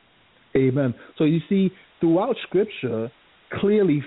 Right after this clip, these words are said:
faith is the major substance. Again, in Matthew nine two, when Jesus saw they fa-, their faith, he said to the, to the paralytic, "Son, be good of, be of good cheer, and your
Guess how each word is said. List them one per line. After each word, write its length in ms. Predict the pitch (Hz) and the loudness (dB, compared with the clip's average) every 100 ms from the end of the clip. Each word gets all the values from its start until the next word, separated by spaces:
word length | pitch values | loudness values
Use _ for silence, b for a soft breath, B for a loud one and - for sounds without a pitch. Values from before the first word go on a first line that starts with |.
| - | -4
faith 260 | - 180 185 147 | 0 2 2 -2
is 100 | 131 | -4
the 80 | 127 | -4
major 440 | 127 135 131 127 - | 0 0 0 -4 -4
substance. 520 | 123 123 - 92 - - b b | -2 -2 -4 -16 -18 -20 b b
Again, 340 | 143 135 160 139 | -4 0 0 0
in 160 | 123 | 0
Matthew 440 | 127 147 147 156 127 | 0 -2 -4 -2 -2
nine 420 | 127 131 131 127 - | -2 -2 -2 -4 -6
two, 360 | - 220 135 117 b b - | -2 0 0 -2 b b -4
when 240 | 147 147 | 0 0
Jesus 440 | 113 190 196 165 160 - | 0 0 2 0 -2 -2
saw 220 | 160 156 | 0 2
they 200 | 135 131 - - | 2 0 -2 -2
fa-, 180 | 175 131 | 0 2
their 220 | 147 139 - | 0 -2 -6
faith, 320 | - 175 139 139 b b _ - | -4 0 0 -2 b b _ -4
he 180 | 180 175 - - | 0 0 -2 -2
said 220 | 170 160 | -2 -2
to 140 | - 143 | -4 -4
the, 200 | 139 135 123 b b _ | -2 -4 -4 b b _
to 80 | - | -4
the 120 | 139 | -4
paralytic, 500 | 131 - 233 254 143 - _ _ _ _ _ _ | -4 -2 0 0 0 -4 _ _ _ _ _ _
"Son, 320 | 202 208 185 | 0 2 2
be 140 | 165 | 0
good 320 | 156 135 180 170 | -2 0 0 0
of, 100 | 139 - | -4 -8
be 120 | 135 185 | -4 -2
of 180 | 143 | -2
good 180 | 120 160 - - | -2 -2 -2 -4
cheer, 380 | 214 208 131 117 | 0 0 0 -2
and 220 | 117 123 | -4 -4
your 140 | 123 | -2